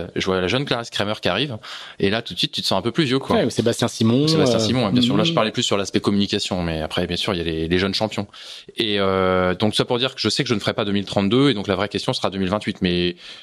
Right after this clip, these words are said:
Speaker 1: je, j'ai une vraie envie d'aller jusqu'en deux mille vingt-quatre, de faire deux mille vingt-quatre, et je pense que la dynamique actuelle de mon projet fait que je peux, euh, sans être trop, euh, présomptueux, dire que je ferai deux mille vingt-quatre.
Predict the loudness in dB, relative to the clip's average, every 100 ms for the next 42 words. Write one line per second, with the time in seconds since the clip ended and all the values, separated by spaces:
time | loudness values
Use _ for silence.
0 | -8 -4 0 2 2 2 0 2 2 0
1 | 0 2 2 0 -2 0 0 0 -2 -2
2 | -2 -2 0 0 0 0 0 0 -2 -4
3 | -4 -2 0 0 2 2 2 0 -2 0
4 | 0 0 -2 -2 -2 -2 -6 -18 -20 -8
5 | -2 -2 0 -4 2 2 2 2 0 2
6 | 2 0 -2 0 0 0 -2 -4 -2 0
7 | 0 0 2 4 2 2 -2 -12 -12 -2
8 | 0 0 0 0 0 0 -2 -6 -4 -2
9 | -2 -2 -6 -8 -10